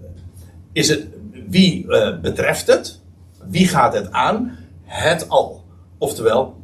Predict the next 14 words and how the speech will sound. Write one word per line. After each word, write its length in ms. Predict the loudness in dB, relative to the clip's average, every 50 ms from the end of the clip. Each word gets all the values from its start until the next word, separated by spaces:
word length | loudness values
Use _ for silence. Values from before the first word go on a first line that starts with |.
| -10 -2
alle 460 | 2 4 4 6 6 4 2 0 -2 -12 -20 -20
vijanden. 640 | -10 -4 -2 -2 -2 -2 -4 -6 -12 -14 -16 -18 -18 -20 -20 -20 -20 _ -20 -20 _ -20 -20 -20 -20 -20 -20 _ -20 -20 _ -20 -20 -20 _ -20 -20 -20 -20 -20 _ -6
Of 180 | -6 -6 -6 -6
vervreemden. 800 | -8 -8 -6 -4 -4 -4 -2 -2 -4 -4 -6 -8 -10 -12 -14 -18 -20 -20 -20 -20 -20 -20 -20 -12 -6
En 220 | -4 -2 -2 -2 -4
die 180 | -2 2 4
worden 420 | 6 6 6 6 4 2 2 -4 -10 -20 -20 -20 _ -20 -20 _ -16
door 360 | -4 2 4 6 6 6 4
hem 460 | 2 0 0 0 0 -4 -6 -12 -16 -20 -20 -20 -20 -20 -20 -20 -14 -10
met 200 | -8 -6 -4 -2
zich 340 | 0 0 0 0 -2 -10 -16 -18
verzond. 500 | -12 -8 -6 -2 -2 -2 -2 -4 -10 -16 -20 -20 -20 -20 -20 -20 -14 -4
Wie, 420 | 0 2 4 4 2 0 -4 -6 -4
eh, 220 | -2 -2 -2